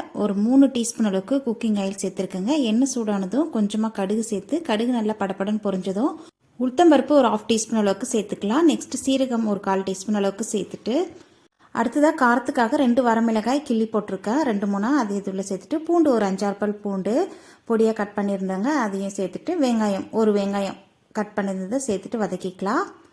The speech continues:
இதெல்லாம் ஓரளவுக்கு வதங்கி வந்ததுக்கப்புறம் இதுக்குள்ள மஞ்சத்தூள்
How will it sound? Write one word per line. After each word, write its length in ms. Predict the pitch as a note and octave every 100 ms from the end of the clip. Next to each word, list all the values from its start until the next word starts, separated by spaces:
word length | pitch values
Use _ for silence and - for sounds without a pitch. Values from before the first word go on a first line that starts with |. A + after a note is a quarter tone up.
| _ _
இதெல்லாம் 400 | - G#3+ A#3 D#4+
ஓரளவுக்கு 500 | B3 A3 A3 B3 A#3+
வதங்கி 340 | G#3+ G#3 A3 G#3+
வந்ததுக்கப்புறம் 640 | G3+ G3+ G3+ - - B3
இதுக்குள்ள 280 | B3+ A#3+ A3 A3+
மஞ்சத்தூள் 420 | A#3 A#3+ A#3+ G#3